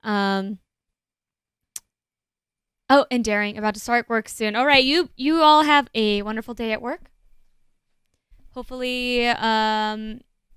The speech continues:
hopefully I can keep you entertained while you, while you work. Yep, that should be enough, unless you want to leave your number, too.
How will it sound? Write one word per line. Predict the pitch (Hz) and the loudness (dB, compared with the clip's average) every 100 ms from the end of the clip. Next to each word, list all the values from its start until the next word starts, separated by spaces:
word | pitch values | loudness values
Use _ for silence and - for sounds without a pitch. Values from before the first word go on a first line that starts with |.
| - 226 | -20 -14
hopefully | 262 - 277 | -14 -10 -10
I | |
can | 269 | -10
keep | 269 240 | -12 -14
you | 262 | -14
entertained | 262 269 302 277 240 | -12 -14 -16 -16 -16
while | 240 | -14
you, | 240 233 233 233 - | -14 -12 -12 -12 -14
while | 233 | -18
you | 247 | -18
work. | 339 - _ _ - _ _ _ _ _ _ | -18 -20 _ _ -20 _ _ _ _ _ _
Yep, | 359 359 _ - | 2 2 _ 0
that | 381 | 0
should | 247 202 | 0 -4
be | 196 | -4
enough, | 202 202 - - | -2 -4 -4 -6
unless | 254 262 - | 0 0 0
you | 247 | -2
want | 220 | -4
to | 208 | -6
leave | 202 202 | -4 -4
your | 190 | -6
number, | 190 202 247 196 196 | -6 -2 -2 -2 -6
too. | - - 247 233 98 64 | -10 -8 -6 -6 -8 -14